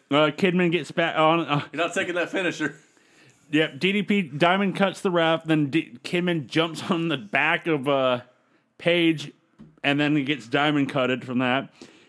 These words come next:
Speaker 1: Kidman, uh, D D P puts Kidman's foot un-, underneath the top turnbuckle and rips his shirt off. The crowd goes crazy again. Grabs the ref's belt again and starts to whip him. Then D D P puts the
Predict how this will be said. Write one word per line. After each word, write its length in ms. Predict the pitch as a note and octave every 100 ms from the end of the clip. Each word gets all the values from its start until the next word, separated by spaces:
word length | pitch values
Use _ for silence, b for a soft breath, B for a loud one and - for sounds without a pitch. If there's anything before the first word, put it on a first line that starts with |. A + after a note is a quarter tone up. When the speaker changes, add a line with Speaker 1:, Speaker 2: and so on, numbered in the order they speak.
| B
Speaker 1:
Kidman, 400 | - F#3 E3+ F3 D3+
uh, 100 | D3
D 160 | C3+
D 140 | E3+ E3+
P 160 | F3
puts 320 | D#3+ F#3 E3 -
Kidman's 400 | F#3+ E3 E3+ D3+
foot 220 | E3+ D3
un-, 200 | D#3+ D#3+ -
underneath 380 | C#3+ D#3+ E3 D#3+
the 60 | D3
top 340 | - D#3 -
turnbuckle 720 | - E3+ D#3 C3 B2 B2+ B2 - _ _ _ _ _ -
and 240 | B2+ B2
rips 200 | C3+ D#3+
his 100 | D3+
shirt 300 | B2+ - D3
off. 220 | B2 A#2 -
The 100 | F#2+
crowd 260 | B2 A#2
goes 160 | A2 G#2
crazy 380 | - A#2 G#2 F#2+
again. 220 | G2+ G#2+ B B B B
Grabs 380 | - F3+ G3 F3+
the 80 | F3+
ref's 320 | E3 F3+ D#3
belt 320 | A#2+ D#3 E3+
again 220 | D#3+ D3 C#3+
and 80 |
starts 320 | C3 D#3+ C3 -
to 120 | D3+
whip 300 | B2 D3+ D#3
him. 240 | A#2 A#2+ A#2+ b b b b b -
Then 220 | C#3+ D3+
D 100 | E3+
D 120 | F3+
P 140 | G3+ E3+
puts 280 | G#3 E3+
the 240 | - E3